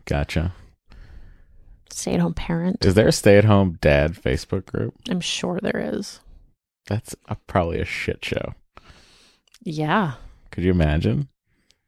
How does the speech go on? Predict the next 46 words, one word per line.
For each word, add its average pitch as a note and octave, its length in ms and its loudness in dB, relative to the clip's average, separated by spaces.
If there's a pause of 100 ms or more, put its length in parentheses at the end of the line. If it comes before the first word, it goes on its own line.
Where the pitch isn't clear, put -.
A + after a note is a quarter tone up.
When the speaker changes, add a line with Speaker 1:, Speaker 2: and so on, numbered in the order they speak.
(100)
Speaker 2:
No. E3 540 0
Speaker 1:
I F#2 60 2
bet G2+ 140 6
half E2+ 320 6
of - 60 2
them C#2+ 100 0
are B1+ 100 -2
waiting C2 360 2
for C#2+ 240 -2
J C#2+ 180 -2
F D2+ 100 0
K D#2 160 0
to D#2 80 0
come C2 200 -4
back G#1 200 -4
in C#2 80 -4
Dallas C#2+ 360 -2
right - 200 -6
now. - 240 -6 (460)
Speaker 2:
Oh, D#3 180 -12
boy. - 280 -14 (840)
When's F#3+ 180 4
he A3 60 6
coming? F3 300 6
Speaker 1:
<laughs> - 40 -4
I F3+ 840 6
think - 320 2
it C4+ 60 4
was, C4+ 280 4
like, A2 280 8 (920)
couple - 260 0
months F#2 360 2
ago, G#3+ 340 4
if - 140 -4
I G#3+ 60 6
remember G#3+ 380 2
Speaker 2:
Oh, - 20 -4
Speaker 1:
correctly, - 580 4
what - 180 0
I F#3+ 40 0
Speaker 2:
that's G3 120 0
Speaker 1:
saw G3+ 200 0
in G3 80 4
the F#3 60 4
Speaker 2:
cool. F#3+ 420 6
Speaker 1:
news. D4+ 200 -2